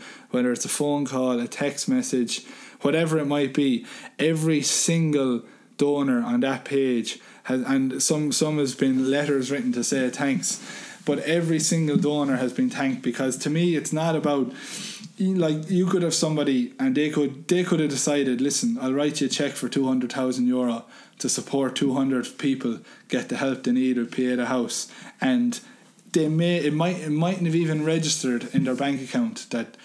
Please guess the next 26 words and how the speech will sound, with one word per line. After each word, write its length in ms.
they've 160
just 640
signed 280
a 40
check 240
for 160
two 200
hundred 260
thousand 380
euro. 340
It 60
mightn't 240
have 100
even 320
registered 580
one 300
iota. 540
Whereas 420
somebody 380
could 180
have 140
donated 460
five 320
euro 300
to 140
you, 100